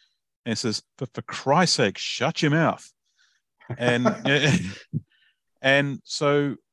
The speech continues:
what I found, though, was the information I was collecting, when you actually understand it, is in my career, we are gonna see a calamity, right? A very serious calamity.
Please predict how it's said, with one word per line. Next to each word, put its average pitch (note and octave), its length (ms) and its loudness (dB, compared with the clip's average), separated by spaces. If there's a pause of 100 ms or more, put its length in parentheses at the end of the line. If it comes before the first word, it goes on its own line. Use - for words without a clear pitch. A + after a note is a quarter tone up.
(600)
what E3 220 2
I D3 120 6
found, D#3+ 380 0
though, A2+ 380 2
was A#2+ 480 -6 (400)
the C#3 100 0
information D#3+ 480 -2
I A#2+ 80 2
was A2 140 0
collecting, A#2+ 460 -4
when C3+ 140 0
you C3+ 120 2
actually B2+ 240 -4
understand A2+ 640 -2
it, - 220 -12 (800)
is A#2+ 380 -2 (600)
in F#3+ 160 4
my E3 220 2
career, C#3+ 640 -2
we C#3 180 -2
are D3+ 80 4
gonna B2 200 0
see A#2 220 -4
a G#2 60 0
calamity, A#2+ 640 -4 (880)
right? G#2+ 200 0
A A2+ 120 0
very C3+ 280 2
serious C3 580 0
calamity. - 560 -6